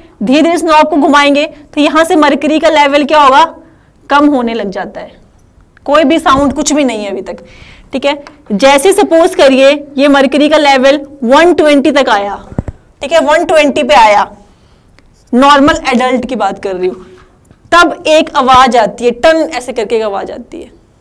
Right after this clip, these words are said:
ठीक है, तो वो होता है आपका first sound। ठीक है, that is your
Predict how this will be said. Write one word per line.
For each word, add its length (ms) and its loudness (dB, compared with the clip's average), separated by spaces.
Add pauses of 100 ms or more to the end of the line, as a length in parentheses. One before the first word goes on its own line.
(300)
ठीक 140 -12
है, 160 -8 (260)
तो 80 -4
वो 160 2
होता 280 4
है 60 4
आपका 300 0 (380)
first 720 -2 (2000)
sound। 580 -2 (580)
ठीक 140 -8
है, 160 -2 (280)
that 260 2
is 240 2
your 180 0